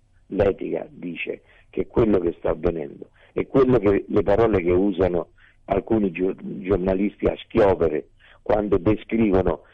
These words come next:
gli orrori solo da una parte e si dimenticano gli orrori dall'altra, la mo-, la morale dice questo, l'etica dice che l'orrore è orrore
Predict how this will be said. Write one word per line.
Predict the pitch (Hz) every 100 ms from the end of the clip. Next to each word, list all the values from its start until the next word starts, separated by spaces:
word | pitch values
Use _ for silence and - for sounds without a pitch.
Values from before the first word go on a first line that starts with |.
| -
gli | 110
orrori | 127 127 131 156 160 143 120
solo | 127 120
da | 107 101
una | 101
parte | 92 95 90 - 87 - -
e | 101 -
si | 101
dimenticano | 101 104 98 95 92 90
gli | 92
orrori | 92 92 87
dall'altra, | 107 120 120 127 127 123 - _ - _ _ _ _ _ _
la | 113
mo-, | 123 - _ - - 127 -
la | 123
morale | 127 143 185 190
dice | 110 87 92
questo, | 87 71 - 87 -
l'etica | 127 120 110 92
dice | 92 - 85 - _
che | - 107
l'orrore | 98 98 113 160 170 151 -
è | -
orrore | 113 110 107 82 69 -